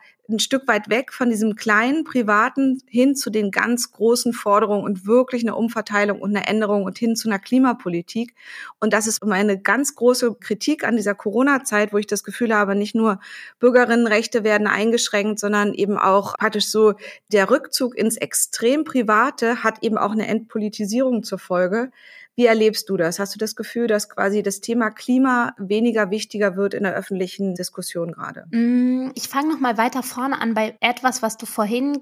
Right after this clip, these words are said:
Speaker 2: gesagt hast, nämlich diesem auf nachhaltig setzen im, im Kleinen, also zu Hause. Wie gesagt, ich glaube auch, dass das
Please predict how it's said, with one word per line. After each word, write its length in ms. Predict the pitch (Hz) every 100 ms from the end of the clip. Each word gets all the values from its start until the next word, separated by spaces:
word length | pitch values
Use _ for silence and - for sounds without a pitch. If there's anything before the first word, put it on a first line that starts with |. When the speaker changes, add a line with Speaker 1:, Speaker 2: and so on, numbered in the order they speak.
| -
Speaker 2:
gesagt 720 | 226 196 196 185 202 - -
hast, 480 | 190 214 254 - -
nämlich 640 | 214 226 240 233 233 - 233
diesem 520 | 214 214 208 202 -
auf 160 | 202 208
nachhaltig 400 | 220 240 247 240
setzen 560 | - 190 220 - 226 -
im, 280 | 196 196 196
im 180 | 202 196
Kleinen, 560 | - 190 214 208 262
also 240 | - 185 196
zu 240 | - -
Hause. 500 | 214 240 185 214 349 _ _
Wie 220 | - 240
gesagt, 320 | 240 214 220 214
ich 100 | -
glaube 300 | 220 220 -
auch, 140 | -
dass 180 | 220 214
das 260 | 214 -